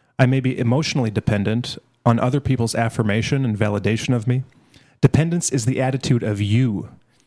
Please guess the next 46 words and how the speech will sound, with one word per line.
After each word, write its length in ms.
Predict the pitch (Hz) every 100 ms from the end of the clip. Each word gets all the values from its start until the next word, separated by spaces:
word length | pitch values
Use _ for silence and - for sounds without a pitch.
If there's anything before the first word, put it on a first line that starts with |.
| _
You 260 | 127 117 175
take 280 | - 113 -
care 220 | 104 76
of 140 | -
me, 220 | - - - _ - _
or 160 | 139 117
you 260 | 104 156
don't 240 | 175 131 117
come 200 | 113 107
through, 420 | - 98 101 110
and 180 | - 120
I 80 | 113
blame 360 | 110 113 110
you 160 | 107 98
for 160 | - 107
the 100 | 90
result. 540 | 90 120 110 - - _ _ _ - _ _ _ _ _
Independence 680 | 147 180 180 139 127 120 -
means 300 | 127 127 120
you 80 | 123
are 60 | 117
pretty 220 | 165 151
much 200 | 123 -
free 360 | - 175 190
from 200 | 160 -
the 100 | 120
external 480 | - 120 - 131 113
influences 720 | 131 143 - 110 98 90 104 107
and 140 | 104
support 380 | 107 - 120 98
of 100 | -
others. 420 | 127 113 120 - - _ _ _ _ _
Independence 540 | 147 170 - 156 147 -
is 120 | 127
the 120 | 131
attitude 400 | 127 123 - 120
of 140 | 101 -
I. 460 | 147 156 113 90 104 - - _ _ _ _ _ _ -
It 80 | 135
is 100 | 127
the 120 | 135
avowed 320 | 120 139 165
goal 260 | 135 127 127
of 100 | 113
many 240 | 120 135
individuals 760 | 131 131 113 139 117 104 120